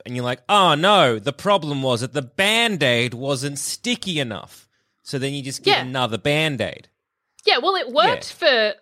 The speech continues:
Speaker 2: like, th-, the couple of hours.
Speaker 1: Yeah.
Speaker 2: Right?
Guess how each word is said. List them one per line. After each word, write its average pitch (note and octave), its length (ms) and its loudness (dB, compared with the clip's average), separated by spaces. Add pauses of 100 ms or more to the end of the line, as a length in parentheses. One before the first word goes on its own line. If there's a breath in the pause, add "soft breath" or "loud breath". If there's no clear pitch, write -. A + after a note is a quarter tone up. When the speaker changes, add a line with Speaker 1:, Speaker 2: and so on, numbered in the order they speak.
Speaker 2:
like, A3 280 2
th-, A#3 120 -14 (180)
the B3 160 -4
couple A#3+ 300 -2
of F3+ 80 -4
hours. A#3+ 480 0
Speaker 1:
Yeah. D#3 460 2
Speaker 2:
Right? C4 400 0